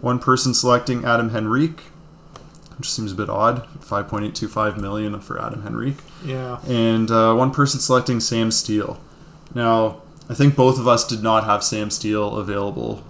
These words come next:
Speaker 1: to pick on our lists.
Speaker 2: Correct.
Speaker 1: Yeah, I don't think he's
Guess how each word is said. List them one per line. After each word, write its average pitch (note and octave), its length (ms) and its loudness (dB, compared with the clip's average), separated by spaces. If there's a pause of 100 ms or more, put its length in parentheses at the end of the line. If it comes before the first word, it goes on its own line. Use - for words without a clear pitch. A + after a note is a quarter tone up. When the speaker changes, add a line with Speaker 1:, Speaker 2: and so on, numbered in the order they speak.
(120)
Speaker 1:
to - 100 -8
pick G#2 380 -8
on G2+ 140 -6
our G2 340 -6 (180)
lists. - 640 -4 (260)
Speaker 2:
Correct. - 560 -10
Speaker 1:
Yeah, A#2+ 360 -4
I A#2+ 100 -2
don't A#2+ 180 0
think G#2+ 160 -2
he's G2 320 -6